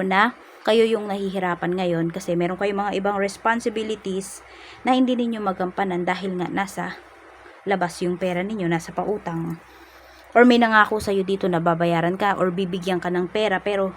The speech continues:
hanggang ngayon wala pa rin. Tignan natin. Pagdating sa pag-ibig, sa love life po. Spirit guide, kamusta po ang love life ni fire signs, Aries, Leo, Sagittarius?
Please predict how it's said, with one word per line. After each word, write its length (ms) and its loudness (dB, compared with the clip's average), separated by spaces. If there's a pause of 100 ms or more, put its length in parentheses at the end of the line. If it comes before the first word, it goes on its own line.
(120)
hanggang 260 -2
ngayon 300 -2
wala 180 -2
pa 140 -6
rin. 400 -6 (720)
Tignan 260 -4
natin. 560 0 (1700)
Pagdating 640 0
sa 340 2
pag-ibig, 880 -4 (560)
sa 160 -2
love 240 2
life 400 0
po. 160 -2 (800)
Spirit 480 2
guide, 320 2
kamusta 400 -4
po 160 -2
ang 160 0
love 320 -2
life 480 -2
ni 240 0
fire 560 0
signs, 400 -2
Aries, 320 -2
Leo, 240 -2
Sagittarius? 720 -4